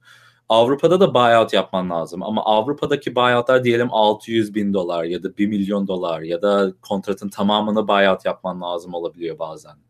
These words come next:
takımlardan. Avrupa'daki kurallarını tamamen bilemiyorum ama N B A takımları sadece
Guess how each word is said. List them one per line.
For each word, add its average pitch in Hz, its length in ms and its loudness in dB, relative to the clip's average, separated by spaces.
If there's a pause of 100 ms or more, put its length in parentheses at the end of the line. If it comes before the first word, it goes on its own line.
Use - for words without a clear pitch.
(120)
takımlardan. 82 720 -10 (680)
Avrupa'daki 131 580 0
kurallarını 127 680 2
tamamen 135 600 2
bilemiyorum 113 600 -2
ama 127 500 0
N 123 260 2
B 127 260 4
A - 20 -12
takımları 123 540 -2
sadece 131 760 0